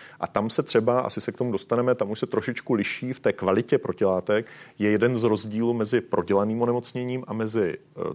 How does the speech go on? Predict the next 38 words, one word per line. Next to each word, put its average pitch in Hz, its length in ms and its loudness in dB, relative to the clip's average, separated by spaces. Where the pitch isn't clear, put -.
tou 87 140 -2
postvakcinační 107 920 -4
nebo 95 140 -2
po 92 160 -2
očkování 107 640 -2
imunitou. 120 540 -4
Ehm, 113 420 2
a 110 80 2
ten - 160 0
další 120 300 0
faktor, 127 360 2
o 113 60 6
které, 117 320 2
který 113 260 0
asi 117 100 0
taky 110 220 0
možná 113 280 -2
rozebereme, 107 520 0
je 107 100 2
teda 113 220 0
délka 104 400 2
trvání 104 520 0
té, 107 280 4
eh, - 600 2
té 101 260 2
protilátkové 104 580 2
odpovědi, 104 640 2
respektive 98 480 -2
jak 98 120 -2
rychle 98 260 -2
ty 104 100 -4
protilátky 95 640 -2
po 113 160 -2
očkování, 104 560 0
případně 98 400 -4
po 90 120 -6
infekci 92 340 -8
klesají. - 460 -14